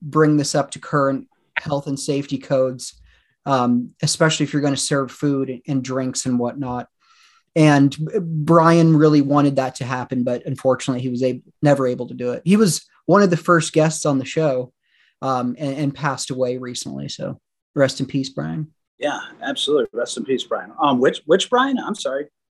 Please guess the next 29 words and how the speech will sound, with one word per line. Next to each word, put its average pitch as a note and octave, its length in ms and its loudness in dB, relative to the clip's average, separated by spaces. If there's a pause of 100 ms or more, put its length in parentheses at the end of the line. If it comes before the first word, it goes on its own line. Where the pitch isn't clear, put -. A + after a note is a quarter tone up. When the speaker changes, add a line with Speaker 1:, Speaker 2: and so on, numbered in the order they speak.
Speaker 1:
Brian F3+ 520 4
Woodruff. C#3+ 520 2 (380)
Speaker 2:
Brian C#3+ 340 2
Woodruff. B2+ 380 0 (160)
Okay, C3 440 -8 (220)
okay. - 200 -8 (460)
Sorry, B2 360 2
you C#3+ 100 6
understood B2+ 580 0
that C3+ 220 2
confusion G#2 520 -14
there. F#2 200 -16
I G2 60 -12
thought F#2+ 240 -8 (340)
we A#2 80 -6
were G2 80 -4
talking G#2 240 -4
about G2 260 -8
the G2 100 -8
other F2 120 -8
Brian. - 220 -20 (1200)
Okay, G#3 400 6 (160)
um, A3 340 2 (160)
so G3 320 2
my F#3+ 140 -2
next A#3+ 300 -4
question G3 440 -2
is, F3+ 380 -2 (500)
uh, D3+ 280 -2